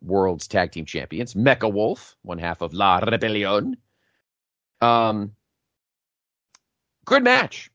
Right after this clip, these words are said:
Uh, I think they're great workers. We know that. Um,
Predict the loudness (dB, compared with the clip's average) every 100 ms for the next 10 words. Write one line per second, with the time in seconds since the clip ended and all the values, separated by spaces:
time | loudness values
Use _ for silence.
0 | _ 0 4 6 4 2 0 0 -6 -2
1 | -2 0 -2 -4 -8 -6 -4 -2 -2 -2
2 | -6 _ _ _ _ _ _ _ _ -4
3 | -4 -8 -14